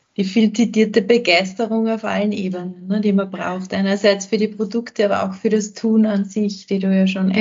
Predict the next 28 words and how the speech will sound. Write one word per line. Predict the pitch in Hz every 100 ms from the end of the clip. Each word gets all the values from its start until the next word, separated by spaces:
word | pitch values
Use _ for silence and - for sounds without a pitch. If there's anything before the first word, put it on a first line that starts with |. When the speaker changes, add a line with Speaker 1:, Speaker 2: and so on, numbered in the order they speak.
| 214
Speaker 1:
eingangs | 190 185 -
beschrieben | 202 - 208 196
hast. | 190 190
Da | 208
schließt | - 208 208
sich | - 196
der | 214
Kreis | 208 185 185 202
ja |
jetzt | 214 208 -
ganz | 220 220
gut. | 220
Speaker 2:
Genau. | 214 196 185 185 - - -
Speaker 1:
Liebe | 220 226 220 214
Jasmin, | 226 233 - 233 233
herzlichen | 220 190 233 240 247
Dank | 190 185 247 -
für | -
diesen | 214 220 226 226 220
wirklich | 220 220 226 226 - -
sehr | 214 208
persönlichen | 208 202 - 196 202 220 226
und | 214 202
umfassenden | 233 262 - 175 185 - 202 202 190
Einblick | 190 190 208 208
in | 220
das | 220 -
Thema. | 208 226 247